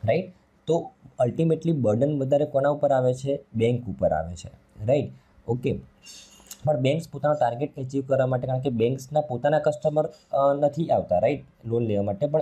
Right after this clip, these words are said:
એ એન બી એફ સીના કસ્ટમરનો યુઝ કરીને પોતાનો target અહીંયા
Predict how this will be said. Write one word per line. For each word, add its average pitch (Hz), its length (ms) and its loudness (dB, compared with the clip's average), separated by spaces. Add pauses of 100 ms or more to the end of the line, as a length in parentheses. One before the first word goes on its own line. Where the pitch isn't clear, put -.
એ 160 60 2
એન 135 300 0
બી 165 100 2
એફ 165 100 0
સીના 165 200 0
કસ્ટમરનો 147 500 0
યુઝ 127 300 0
કરીને 135 240 -2
પોતાનો 123 260 0
target 117 480 -2 (380)
અહીંયા 117 300 0